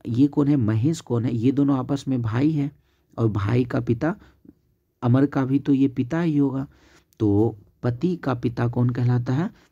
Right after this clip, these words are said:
तो पति का पिता ससुर कहलाता है। तो एम ससुर हो जाएगी और ये जिया, अ, बहू हो जाएगी। तो हमसे क्या पूछा है? जिया महेश से कैसे संबंधित है, मतलब जिया कौन है?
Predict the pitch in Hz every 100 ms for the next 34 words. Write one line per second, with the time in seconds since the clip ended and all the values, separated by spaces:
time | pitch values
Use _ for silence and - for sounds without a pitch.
0 | - 104 107 110 120 117 104 110 147 147
1 | - 98 113 98 92 90 95 - 95 -
2 | - 120 131 123 120 127 139 139 135 135
3 | 151 185 - 101 101 98 - - - 98
4 | 87 98 127 240 - - - _ - -
5 | 110 101 101 98 - 120 113 127 170 160
6 | 135 117 107 113 110 110 120 127 156 156
7 | 127 101 90 98 156 113 98 - - _
8 | 101 107 131 165 - 143 120 110 107 101
9 | 95 95 95 98 101 101 127 104 104 113
10 | - 104 95 92